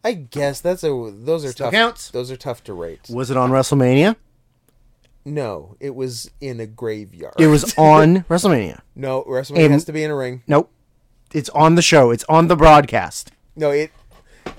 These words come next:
Speaker 1: they did WrestleMania, and then they did that one afterwards.
Speaker 2: I don't, no, that's not how it works.
Speaker 1: It was a part of Mania.
Speaker 2: Sure.
Speaker 1: It was,
Speaker 2: Uh,
Speaker 1: it
Speaker 2: that's
Speaker 1: was
Speaker 2: not how it works.
Speaker 1: like McIntyre Big Show.
Speaker 2: Uh, Kevin Owens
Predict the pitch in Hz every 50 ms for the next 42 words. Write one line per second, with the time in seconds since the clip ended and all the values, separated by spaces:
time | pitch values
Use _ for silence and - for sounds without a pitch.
0 | - - - 147 143 165 165 151 127 170 175 175 160 185 190 180 - 175 160 151
1 | 147 151 156 156 156 160 160 160 175 175 - - - _ _ - 135 139 143 147
2 | 147 147 143 147 135 147 147 123 147 135 131 120 113 127 127 123 117 107 104 -
3 | - 113 98 87 80 90 87 - - - - - 139 120 101 92 _ _ - 110
4 | 87 - _ _ _ 135 127 - 147 135 120 95 78 78 - - 160 151 151 151
5 | 147 135 160 143 127 120 113 113 107 104 98 95 87 87 104 147 127 95 - _
6 | - - - _ _ _ - 160 147 143 139 139 135 - _ - 180 185 196 202
7 | 190 - 202 196 196 196 196 - 180 - 151 160 160 160 - 190 175 - 160 151
8 | 143 135 127 127 123 135 - - - - - _ _ _ _ _ _ _ _ _
9 | - 143 143 143 147 147 143 139 139 139 135 135 139 139 139 139 135 - 190 208
10 | 214 240 202 165 156 185 185 - -